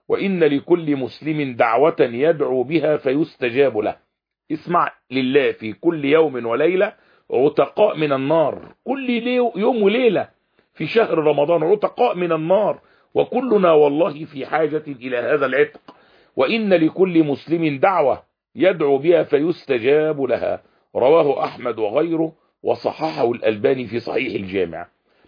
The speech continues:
يقول المصنف: "كذلك ينبغي أن يحافظ الإنسان على الأذكار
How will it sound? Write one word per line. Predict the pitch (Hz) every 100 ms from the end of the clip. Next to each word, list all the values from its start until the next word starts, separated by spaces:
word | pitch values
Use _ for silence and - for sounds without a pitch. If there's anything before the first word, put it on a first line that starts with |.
| _ _
يقول | 107 - 208
المصنف: | 202 165 151 170 175 160 -
"كذلك | 139 131 170 160 151
ينبغي | 131 123 123 147 113 87 _ _ _ _ 127
أن | 127
يحافظ | 120 139 170 139 131
الإنسان | 135 107 117 - 156 147
على | 127 123 123
الأذكار | 113 113 107 - 139 127 101